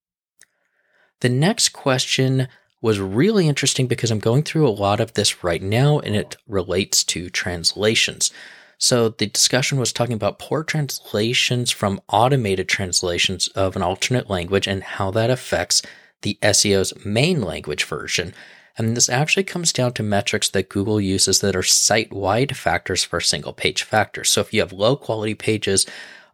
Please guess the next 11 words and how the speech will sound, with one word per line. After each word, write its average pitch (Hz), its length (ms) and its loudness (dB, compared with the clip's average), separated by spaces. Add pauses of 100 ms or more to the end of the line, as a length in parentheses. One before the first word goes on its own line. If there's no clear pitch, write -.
(160)
overall, 107 760 4 (120)
whether 92 300 2
it's - 180 0
thin 85 380 -2
content, 123 760 0 (480)
badly 95 380 0
translated 117 680 2
content, 107 640 0
or 95 220 -2
another 98 300 0
issue, 101 460 2